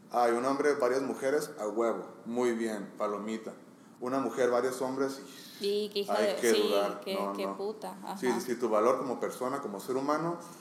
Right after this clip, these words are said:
Speaker 1: ya bajó suficientes
Speaker 2: Sí.
Speaker 1: rayitas. No eres digna.
Speaker 2: Ajá, correcto.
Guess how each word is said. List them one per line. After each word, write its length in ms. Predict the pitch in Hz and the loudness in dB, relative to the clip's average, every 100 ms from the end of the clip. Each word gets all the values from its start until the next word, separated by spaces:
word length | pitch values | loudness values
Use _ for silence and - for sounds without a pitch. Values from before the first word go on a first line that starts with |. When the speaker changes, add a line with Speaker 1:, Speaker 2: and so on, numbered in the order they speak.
| - - | -20 -4
Speaker 1:
ya 200 | 113 113 | 2 2
bajó 300 | 113 110 117 | 2 0 -2
suficientes 540 | 110 131 123 240 214 123 | -2 -6 -2 0 0 0
Speaker 2:
Sí. 60 | |
Speaker 1:
rayitas. 340 | 98 - - - - | -2 -4 -8 -12 -10
No 120 | 107 107 | -4 -2
eres 220 | 104 - | -2 -4
digna. 260 | 101 101 - - - | -6 -8 -10 -16 -6
Speaker 2:
Ajá, 500 | 208 214 208 185 190 - | -4 -2 -2 -4 -6 -10
correcto. 540 | - 190 185 - - | -6 -4 -4 -6 -12